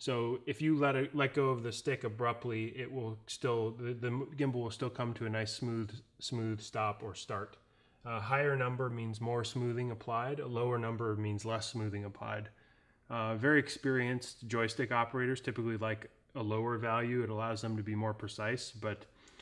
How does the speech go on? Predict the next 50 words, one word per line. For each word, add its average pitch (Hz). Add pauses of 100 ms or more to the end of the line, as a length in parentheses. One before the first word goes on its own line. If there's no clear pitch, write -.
(160)
if 120
you 120
give 123
it 117
to 120
people 117
that 113
aren't 117
particularly 110
smooth 127
on 113
the 107
sticks, 107
it's 104
nicer 107
to 107
elevate 110
that 107
number 107 (420)
and 113
ensure 117
that 107
their 107
starts 110
and 104
stops 104
will 110
be 101
smooth 107
and, 101
uh, 101 (160)
nice. 110 (1120)
Pan 151
joystick 139
expo. 160 (560)
Um, 117 (140)
what 135
this 147
does 143
is 120
it 131
softens 135
the 117
feel 135
of 127
the 127
remote 123
joystick 127
around 110
center, 143